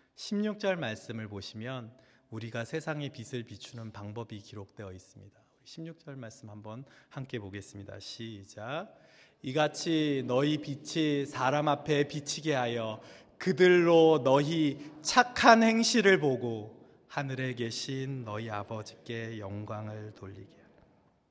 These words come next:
어두운 세상에 빛을 비추는 방법,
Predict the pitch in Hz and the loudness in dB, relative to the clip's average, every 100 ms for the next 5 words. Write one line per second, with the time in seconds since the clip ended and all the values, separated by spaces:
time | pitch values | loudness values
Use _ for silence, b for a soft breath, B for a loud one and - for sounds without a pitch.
0 | _ _ _ _ 113 120 147 147 147 151 | _ _ _ _ -6 -4 -2 -2 -4 -6
1 | 147 139 139 147 160 - - _ _ - | -6 -6 -6 -10 -12 -16 -20 _ _ -12
2 | 143 - - - 170 156 120 - 123 113 | -10 -8 -8 -6 -6 -6 -10 -12 -10 -10
3 | 110 101 95 95 98 | -10 -12 -14 -16 -18